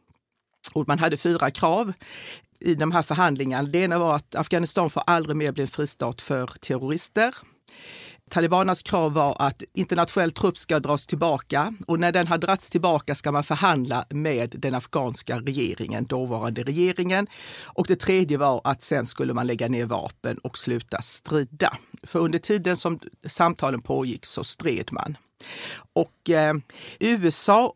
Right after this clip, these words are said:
och, eh, talibanerna slöt ett fredsavtal runt de två första punkterna där utdragandet var en del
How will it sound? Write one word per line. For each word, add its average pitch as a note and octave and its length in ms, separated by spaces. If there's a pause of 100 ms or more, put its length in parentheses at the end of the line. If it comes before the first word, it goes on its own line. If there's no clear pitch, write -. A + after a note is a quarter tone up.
och, - 460
eh, D3+ 300 (240)
talibanerna D3+ 720
slöt D3 560
ett F3+ 120
fredsavtal F#3+ 840 (480)
runt F#3+ 220
de D3+ 120
två E3+ 340
första - 420
punkterna F#3 640 (420)
där F3 200
utdragandet C3+ 920
var D3 300
en G#3 140
del C#3 340